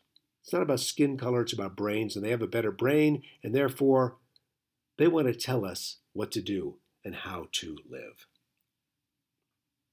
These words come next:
You know, when I look at America, I see a complex of traditions and institutions built upon the principles that animated the American Revolution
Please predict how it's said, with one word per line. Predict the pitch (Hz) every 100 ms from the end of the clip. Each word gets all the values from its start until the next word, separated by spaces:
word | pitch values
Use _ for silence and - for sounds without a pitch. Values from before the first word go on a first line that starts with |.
| _ _ _ _ _ _ _ _ _ _ _ _ -
You |
know, | 139 143 147 -
when | 127
I | 135
look | 156 160
at | 151
America, | 135 139 143 139
I | 117
see | 113 - 117
a |
complex | - 131 147 147 143 -
of | 120
traditions | - 113 120 120 123 113
and | 101 104
institutions | 117 - - 120 117 120 104
built | 101 113 120
upon | 98 101 107
the | 92
principles | - 156 160 - 135 139 135 - - _ _ _ -
that | 101 - -
animated | 127 147 139 135 135 131
the | 120
American | 101 107 127 127 127
Revolution | 120 123 120 110 98 - 87